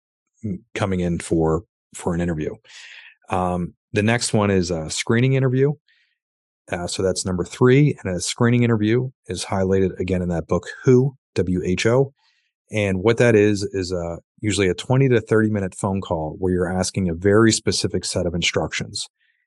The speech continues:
We haven't deviated from what's in that book in any way at all. We ask the questions exactly as they're laid out in the book,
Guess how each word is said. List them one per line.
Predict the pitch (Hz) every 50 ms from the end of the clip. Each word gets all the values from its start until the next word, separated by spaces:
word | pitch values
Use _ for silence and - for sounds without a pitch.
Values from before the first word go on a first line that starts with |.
| _ _
We | - 139 135
haven't | 147 156 143 135 107
deviated | 98 104 98 98 95 98 98 98 104 101 -
from | - 95 85
what's | 90 95 92 -
in | 98 92
that | 87 82 82 -
book | 90 87 85 - -
in | - 92 87 85 82 95
any | 107 110 104
way | 101 104 95 85
at | 80
all. | 90 98 107 107 107 104 -
We | 98 92 90
ask | 87 90 - -
the | 92
questions | 90 - - 98 92 - - 101 90 85
exactly | 85 82 85 95 92 90 - - 92 87
as | 85 80
they're | - 87 80
laid | 80 82 87 85
out | 82 80 78
in | 80 80
the | 82
book, | 92 120 143 143 139